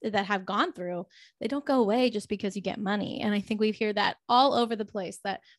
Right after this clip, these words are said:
money doesn't change the situation you're in or, or the, you know, the mental situation you're in, the trauma you've experienced. You know, money can help, but it can't solve all of our problems. So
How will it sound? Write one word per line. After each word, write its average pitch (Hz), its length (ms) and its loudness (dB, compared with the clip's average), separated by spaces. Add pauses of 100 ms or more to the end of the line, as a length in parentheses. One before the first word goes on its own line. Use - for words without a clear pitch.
money 233 240 2
doesn't 233 240 0
change 208 320 -4
the 196 100 -4
situation 190 560 -4
you're 185 120 -2
in 269 280 2
or, 196 260 0
or 208 120 -4
the, 196 180 -4 (300)
you 277 80 2
know, 233 80 2
the 214 80 -4
mental 233 340 -2
situation 190 540 -2
you're 175 100 -4
in, 175 140 -2
the 196 80 -6
trauma 220 320 0
you've 190 160 0
experienced. 202 800 -8
You 190 60 -8
know, 190 100 -6
money 214 240 -2
can 196 160 -8
help, 240 340 -4
but 190 120 -2
it 185 120 -6
can't - 220 -8
solve 185 260 0
all 180 120 0
of 175 80 -6
our 185 100 -4
problems. - 540 -2
So 196 220 4